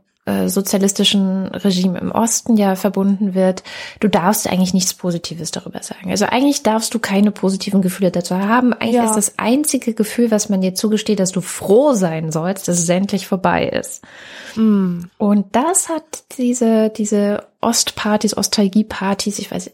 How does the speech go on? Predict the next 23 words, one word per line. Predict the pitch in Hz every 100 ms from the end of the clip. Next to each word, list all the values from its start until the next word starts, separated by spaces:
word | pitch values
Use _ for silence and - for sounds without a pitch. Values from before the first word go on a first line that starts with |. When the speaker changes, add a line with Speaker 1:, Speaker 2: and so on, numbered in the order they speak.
| 180
Speaker 1:
echt | -
nicht | - -
mehr, | 185
wie | 190
sie | 185
hießen, | 185 185 190
aber | 165 190 208 208
haben | 220
das | 220 - 196
halt | 208 208 - _
aufgefangen, | - 208 233 - 214 - 180 180 196 202 - - -
dass | 226 226
es | 226 -
so | 226 208
halt | 190 -
auch | 226 247
nicht | 175 156
funktioniert, | - 160 - - 156 151 156 - -
sondern | 190 185 180 180
Speaker 2:
Ja, | 220 208 190 -
wunderbar. | 254 294 185 180 175
Speaker 1:
dass | 196 196 202
Erinnerungen | 202 - 226 233 220 214 214 214